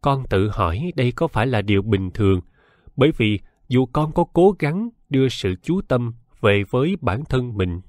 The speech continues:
nhiều đến đâu đi chăng nữa, cây cối và ánh sáng xanh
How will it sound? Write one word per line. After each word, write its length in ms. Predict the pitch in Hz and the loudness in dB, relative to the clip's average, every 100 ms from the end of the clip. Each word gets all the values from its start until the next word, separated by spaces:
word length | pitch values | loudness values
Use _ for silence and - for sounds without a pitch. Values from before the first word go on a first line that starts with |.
| - | -4
nhiều 220 | 107 101 | -2 0
đến 280 | 120 156 151 | -2 -2 -2
đâu 200 | 147 143 | -2 -2
đi 120 | 143 | -6
chăng 320 | - 139 117 | -4 -4 -2
nữa, 300 | 87 90 185 - _ _ _ _ _ | -2 -2 -4 -10 _ _ _ _ _
cây 160 | 127 120 - | -4 -4 0
cối 260 | 127 185 190 | 0 0 0
và 120 | 95 | -2
ánh 200 | 95 127 | -2 -6
sáng 300 | 156 143 165 | -6 -8 -8
xanh 300 | - 123 107 | -4 -4 -4